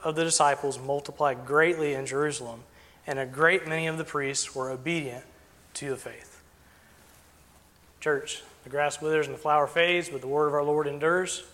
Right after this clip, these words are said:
forever." Let's go to the word in prayer. Father, we thank you for this day. We thank you that we get to come into your house and worship you this morning as believers in Christ.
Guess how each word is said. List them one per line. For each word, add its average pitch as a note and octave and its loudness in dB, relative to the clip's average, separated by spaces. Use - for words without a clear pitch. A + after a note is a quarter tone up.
forever." - -12
Let's - -16
go C#3+ -6
to C3+ -4
the C3 -4
word C3 -4
in B2 -14
prayer. B2 -12
Father, E3+ 6
we D#3 2
thank E3 0
you - -10
for - -6
this C#3 0
day. D3 2
We - -20
thank D3+ -4
you D#3+ -4
that C#3+ 4
we D3+ -4
get D#3 -2
to C3+ -10
come F3 2
into F3 2
your E3+ 6
house D#3 4
and C#3 -6
worship D3 0
you C#3+ -8
this C#3+ -6
morning C#3+ -4
as C3+ -4
believers D3 -2
in D3 -6
Christ. A#2+ -6